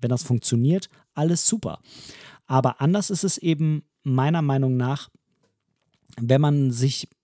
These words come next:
ja so in der Alltagsfotografie bewegt, wenn man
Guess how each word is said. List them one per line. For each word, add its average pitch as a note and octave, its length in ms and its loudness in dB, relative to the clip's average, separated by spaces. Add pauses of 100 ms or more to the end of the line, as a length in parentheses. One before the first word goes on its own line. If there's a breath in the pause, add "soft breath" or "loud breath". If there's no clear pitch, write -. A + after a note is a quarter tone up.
ja B2+ 280 0
so C3 180 -2
in B2+ 140 0
der B2 200 -4
Alltagsfotografie E3 1040 -6
bewegt, D3 560 -6 (460 soft breath)
wenn B2+ 120 0
man C3+ 200 0